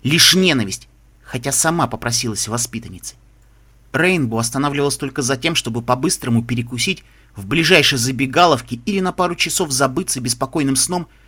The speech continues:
в дешевом хостеле, куда пускали без лишних вопросов даже синтетов.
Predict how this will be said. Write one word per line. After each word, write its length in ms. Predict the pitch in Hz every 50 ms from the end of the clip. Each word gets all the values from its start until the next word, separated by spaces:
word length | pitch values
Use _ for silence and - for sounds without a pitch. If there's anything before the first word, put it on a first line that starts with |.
| _ _ _
в 80 | - 113
дешевом 420 | 120 156 156 - 165 160 151 156
хостеле, 560 | 156 - - 185 156 - - - - - - - _ _ _ _ _ _ _ _
куда 180 | 135 127 123
пускали 360 | 117 143 - - - 139 143
без 200 | 135 135 135 123
лишних 340 | 143 147 131 - - 120 117
вопросов 420 | 131 120 120 170 170 - 156 151 131
даже 200 | 123 117 110 113
синтетов. 460 | - - 151 147 147 120 - -